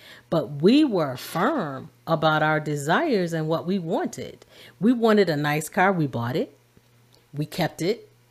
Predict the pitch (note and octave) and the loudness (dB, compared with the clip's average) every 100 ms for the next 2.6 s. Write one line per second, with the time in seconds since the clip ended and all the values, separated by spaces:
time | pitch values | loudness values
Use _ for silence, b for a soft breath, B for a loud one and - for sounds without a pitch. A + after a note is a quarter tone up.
0 | _ _ - D#3 C4+ - - _ _ _ | _ _ 0 0 0 -4 -20 _ _ _
1 | _ _ _ _ F#3 D3+ - C#3 - - | _ _ _ _ -6 -6 -6 -8 -8 -10
2 | C3 F3 G#3 G#3+ G#3+ | 2 4 6 4 4